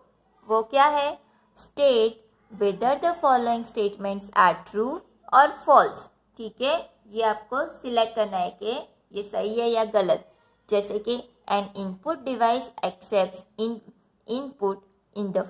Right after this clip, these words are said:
form of data and instruction, ठीक है, तो ये सही है या गलत?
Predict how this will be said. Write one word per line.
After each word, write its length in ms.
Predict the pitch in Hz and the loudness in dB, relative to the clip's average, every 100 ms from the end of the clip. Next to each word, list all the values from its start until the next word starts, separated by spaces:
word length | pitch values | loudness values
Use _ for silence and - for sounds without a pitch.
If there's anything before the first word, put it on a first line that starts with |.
| - | 0
form 340 | 208 220 262 | 4 4 2
of 220 | 269 294 - | 0 0 -4
data 380 | - 185 - 233 269 - | -6 -4 2 2 0 -4
and 260 | 285 294 294 | -6 -8 -14
instruction, 640 | 311 - 294 - - 170 156 _ _ _ _ | -18 -8 -6 -6 -10 -14 -14 _ _ _ _
ठीक 240 | 226 214 | -16 -6
है, 140 | 240 294 - _ _ _ | -6 -6 -10 _ _ _
तो 60 | 220 | -4
ये 220 | 220 220 | 0 0
सही 400 | 226 233 233 269 | -2 -2 -4 -4
है 280 | 294 294 294 | -6 -8 -8
या 100 | 294 | -10
गलत? 500 | 285 269 262 254 262 | -6 -4 -4 -6 -6